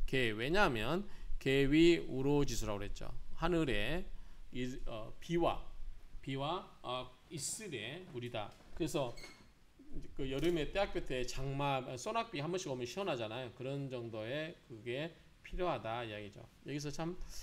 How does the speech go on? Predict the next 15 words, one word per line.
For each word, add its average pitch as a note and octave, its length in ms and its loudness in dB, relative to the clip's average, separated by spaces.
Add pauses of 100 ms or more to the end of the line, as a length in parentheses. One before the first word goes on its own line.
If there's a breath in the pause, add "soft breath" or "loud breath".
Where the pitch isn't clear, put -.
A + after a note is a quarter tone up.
(420 loud breath)
좋은 C#3+ 280 0
게, G#2+ 440 -4
어, G#2 240 -2
좋은 D3+ 280 2
게 B2+ 120 0
하나 A2 180 2
나온 G2 220 -2
것 F#2+ 100 -4
같아요. - 180 -4 (440)
오월의 D3 760 4
병은 A#2+ 360 -2
뭐냐면 G#2+ 680 -4 (480 loud breath)
오월이기 C#3+ 480 2
때문에 A#2 300 -2 (120)
화염이다. G#2 840 -2